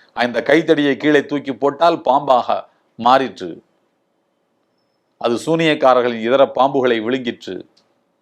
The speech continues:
இவ்வளவு பெரிய அற்புதங்களையும் தன்னகத்தே வைத்திருந்த ஒரு குழந்தை நைல் நதியில் தாயால் வீசி அடிக்கப்பட்ட, வீசப்பட்ட ஒரு குழந்தை.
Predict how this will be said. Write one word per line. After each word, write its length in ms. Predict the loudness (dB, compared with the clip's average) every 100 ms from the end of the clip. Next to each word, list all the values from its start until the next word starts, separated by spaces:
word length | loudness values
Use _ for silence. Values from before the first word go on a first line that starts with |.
| _ _ _ _ _ _ _ _ _ _ _ _ _ -12
இவ்வளவு 440 | -10 -2 2 2
பெரிய 340 | 2 -2 0 0
அற்புதங்களையும் 880 | 0 -4 -4 -2 -2 -2 -8 -14 _ _ _ _ _ _ _ _ _ _ _ _ -12
தன்னகத்தே 560 | -6 -4 -4 -4 -4
வைத்திருந்த 500 | -4 -4 -4 -8 -4
ஒரு 180 | -6 -6
குழந்தை 600 | -4 -4 -4 -6 -8 -12
நைல் 240 | -10 -6 -4
நதியில் 440 | -4 -4 -6 -8
தாயால் 480 | -6 -2 0 -2 -4
வீசி 340 | -10 -12 -8
அடிக்கப்பட்ட, 540 | -8 -8 -10 -12 -12 -8
வீசப்பட்ட 540 | -8 -6 -6 -6 -8
ஒரு 140 | -12 -10
குழந்தை. 400 | -10 -12 -14